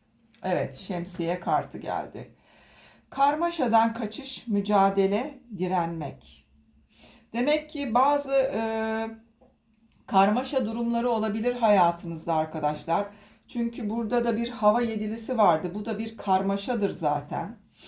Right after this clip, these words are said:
Bir mücadeledir aynı zamanda. Evet, e, yani artık ben karmaşada olmak istemiyorum.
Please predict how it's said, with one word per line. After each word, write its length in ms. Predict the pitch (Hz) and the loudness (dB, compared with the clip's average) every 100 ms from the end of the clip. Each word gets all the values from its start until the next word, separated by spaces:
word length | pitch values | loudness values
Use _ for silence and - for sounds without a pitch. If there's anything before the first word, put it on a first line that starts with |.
| - - - | -20 -20 -4
Bir 180 | 190 190 | 0 4
mücadeledir 880 | 196 190 185 185 190 208 196 196 156 | 4 6 6 6 2 -2 0 2 0
aynı 180 | 139 139 | -2 -8
zamanda. 720 | 165 147 139 131 131 147 208 _ _ _ _ _ _ _ _ - - _ _ _ - | -6 -4 -4 -6 -4 -4 -4 _ _ _ _ _ _ _ _ -20 -20 _ _ _ -4
Evet, 480 | 226 180 165 - - | 2 4 4 0 -6
e, 80 | 196 208 214 208 214 | -2 0 2 0 0
yani 320 | 269 294 285 | 0 0 2
artık 520 | - 285 294 285 - | 2 0 -2 -10 -4
ben 340 | 233 233 254 - _ - | 0 0 -2 -10 _ -8
karmaşada 640 | 214 220 226 240 247 240 | -2 -2 -2 -4 -4 -2
olmak 360 | 233 226 240 240 | 0 0 -2 -4
istemiyorum. 880 | 208 - 247 226 196 170 170 208 | -10 -6 0 2 2 0 -2 -6